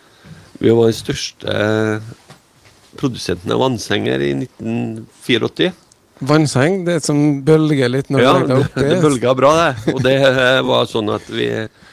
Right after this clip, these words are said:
Speaker 1: vi solgte til sammen, eh, en hundre og tjue tusen vannsenger i Norge, og var den største i, i Skandinavia. Og som du vet om vannsenger, så gikk det,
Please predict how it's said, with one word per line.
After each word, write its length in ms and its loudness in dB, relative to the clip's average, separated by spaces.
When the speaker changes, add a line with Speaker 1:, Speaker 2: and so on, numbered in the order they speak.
Speaker 1:
vi 80 -12
solgte 400 -6
til 140 -8
sammen, 320 -8
eh, 220 -4
en 160 -2
hundre 380 -4
og 300 -4
tjue 320 0
tusen 400 -8
vannsenger 640 -4
i 80 0
Norge, 320 -2
og 140 -2
var 100 0
den 80 -4
største 400 -10
i, 220 -6
i 160 -10
Skandinavia. 800 -2
Og 400 -8
som 240 -2
du 80 2
vet 320 -2
om 160 -2
vannsenger, 460 -2
så 100 -4
gikk 240 -6
det, 220 -4